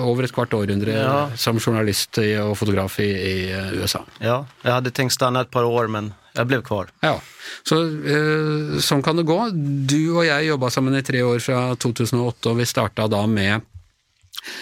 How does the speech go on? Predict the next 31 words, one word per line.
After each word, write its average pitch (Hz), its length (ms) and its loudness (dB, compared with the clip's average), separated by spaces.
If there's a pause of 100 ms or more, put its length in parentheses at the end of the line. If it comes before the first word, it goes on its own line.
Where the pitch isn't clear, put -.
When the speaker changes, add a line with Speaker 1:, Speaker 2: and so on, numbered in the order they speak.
(200)
Speaker 1:
eh, 107 680 2 (100)
Oba-, 110 400 2 (460)
inn-, 123 240 2 (240)
det, 127 400 -2
innspurten 147 640 0
på 151 160 2
valget 117 320 2
av 120 240 2
Obama 123 560 2
i 147 140 -2
to 123 100 2
tusen 110 240 -2
og 123 80 2
åtte, 190 220 0 (640)
eh, 135 560 2
da 123 460 2
følte 131 480 -2
jeg 113 240 2
liksom 117 240 -2
at 113 100 -4
nå 104 140 2 (260)
er 107 320 2 (160)
U 110 80 2
S - 140 0
A - 20 2 (140)
oppe 104 260 -2
og 104 80 -2
fullfører 107 720 0
hele 98 320 -2
sitt, - 400 -4
eh, 104 380 2